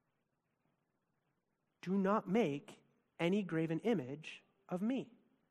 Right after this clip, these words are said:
Well, now we might say to ourselves, "Well, are we really prone to this sin today?" Maybe we talk about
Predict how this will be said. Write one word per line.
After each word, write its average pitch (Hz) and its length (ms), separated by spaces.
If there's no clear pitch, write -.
Well, 240 160
now 262 140
we 254 100
might 233 200
say 233 200
to 233 160
ourselves, 196 640
"Well, 196 300
are 208 220
we 214 500
really 196 260
prone 185 560
to 175 140
this 143 200
sin 135 300
today?" 120 460
Maybe 185 220
we 180 100
talk 175 260
about 151 360